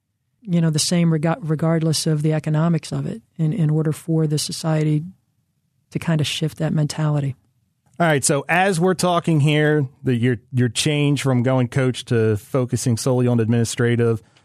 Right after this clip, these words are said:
Speaker 2: uh, is relatively new. Does it feel real as far as not being into the coaching grind, eh, or the still having the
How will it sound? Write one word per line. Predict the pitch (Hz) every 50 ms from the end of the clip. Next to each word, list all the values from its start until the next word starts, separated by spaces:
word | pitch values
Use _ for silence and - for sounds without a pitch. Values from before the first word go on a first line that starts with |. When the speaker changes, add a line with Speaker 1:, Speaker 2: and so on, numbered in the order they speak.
| _ _ -
Speaker 2:
uh, | 113 107 107 104 101
is | 110 113 110
relatively | 117 123 123 120 120 113 - 135 120 113 123 120 117 117 110 - - _ -
new. | 123 120 123 123 127 127 127 127 123 123 123 - _ _ _ _ _ _ _ _ _ _ _ _ _ _ _ -
Does | 135 127 104 123
it | 120 110 -
feel | - - 143 143 147 147 151 151 151 147 131 - _ _ _ _ _ _ _ _ _ _ -
real | 123 127 147 147 151 156 160 165 170 170 160 - _ _ _ _ _ _ _ _ _ _ _ _ _ _ _ _ -
as | 127 120 110
far | - - 135 131 131 127 127 127
as | 127 123 120 120 113 - - -
not | 117 120 123 127 113 -
being | 135 131 135 135
into | 131 131 131 123
the | 117 123 120 113 - - _ _ _ _
coaching | - - 135 135 - - 143 139
grind, | 135 139 139 139 143 147 -
eh, | 165 160 151 131 131
or | 160 160 156 151 139 127 - - - - - _ _ _
the | - 117
still | 113 - - - 156 147 143 135 127 127 - _ _ _ _ _ _ -
having | 135 156 156 147 131 143 139 131 123
the | 123 120 117 120 117